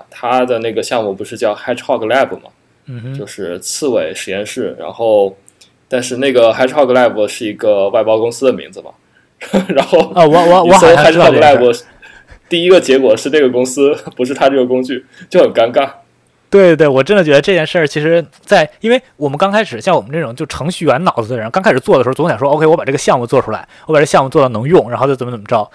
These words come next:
Speaker 2: 然后但是起名儿这个事儿吧，就是你刚开始就总在“我随便起个名儿”，但是随便起个名儿，后来改名儿其实也有点费劲。所以我觉得，
Speaker 1: 很费劲，
Speaker 2: 哎，
Speaker 1: 很费劲。
Speaker 2: 起名儿还是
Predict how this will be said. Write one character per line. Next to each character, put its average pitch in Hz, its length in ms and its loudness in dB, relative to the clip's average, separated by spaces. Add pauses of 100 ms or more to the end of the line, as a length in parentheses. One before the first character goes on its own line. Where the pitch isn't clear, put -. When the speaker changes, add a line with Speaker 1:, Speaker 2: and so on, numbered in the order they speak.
(200)
Speaker 2:
然 135 120 -2
后 180 60 2
但 214 140 2
是 180 240 0 (160)
起 - 240 -8
名 110 140 -8
儿 139 80 -4
这 254 80 2
个 226 80 2
事 190 100 2
儿 156 60 4
吧， 123 180 2
就 175 140 -6
是 165 220 -4 (400)
你 147 240 -10
刚 185 120 0
开 208 80 2
始 151 80 0
就 143 80 2
总 123 140 -6
在 117 100 -4
“我 131 60 0
随 151 100 -6
便 170 80 -2
起 139 160 -8
个 117 60 -8
名 110 100 -10
儿”， 101 80 -14 (300)
但 220 100 -4
是 208 140 -2
随 214 160 -4
便 262 100 2
起 - 160 -6
个 160 60 0
名 147 100 0
儿， 160 40 0
后 220 100 -4
来 220 80 2
改 - 180 -10
名 113 120 -10
儿 156 60 -6
其 180 120 -6
实 190 60 0
也 156 40 4
有 120 60 2
点 151 120 -4
费 131 140 -6
劲。 135 160 -8 (640)
所 - 200 0
以 - 20 6
我 165 140 4
觉 123 120 -4
得， 165 120 0
Speaker 1:
很 127 120 -2
费 147 140 2
劲， 127 140 -2
Speaker 2:
哎， - 20 -6
Speaker 1:
很 - 80 -10
费 107 140 -4
劲。 110 80 -4
Speaker 2:
起 110 60 -2
名 120 40 0
儿 139 60 0
还 147 100 0
是 127 260 0